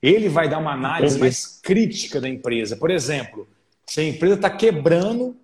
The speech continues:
Speaker 1: ele vai falar, "Olha, você precisa fazer isso, isso,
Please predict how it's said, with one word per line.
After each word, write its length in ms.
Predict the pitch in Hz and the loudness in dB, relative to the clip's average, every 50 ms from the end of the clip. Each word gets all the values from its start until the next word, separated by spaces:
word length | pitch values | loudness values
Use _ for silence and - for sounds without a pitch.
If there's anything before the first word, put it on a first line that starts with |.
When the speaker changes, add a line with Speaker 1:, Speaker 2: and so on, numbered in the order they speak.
| _ _ _ | _ _ _
Speaker 1:
ele 140 | 147 143 147 | -8 -4 -4
vai 80 | 160 | -4
falar, 200 | 156 - 147 143 | -4 -4 -4 -4
"Olha, 320 | 147 139 123 110 107 98 101 - _ _ _ | -4 -4 -4 -6 -8 -12 -14 -18 _ _ _
você 180 | 147 131 113 - | -14 -12 -12 -12
precisa 200 | 117 123 135 143 | -12 -12 -12 -8
fazer 340 | - 139 120 117 135 135 - _ | -6 -4 -4 -4 -4 -6 -6 _
isso, 420 | 220 220 247 - - - 247 - - | -6 -4 -4 -4 -6 -8 -10 -12 -8
isso, 360 | - 180 185 - - - 233 | -6 -6 -6 -6 -6 -10 -12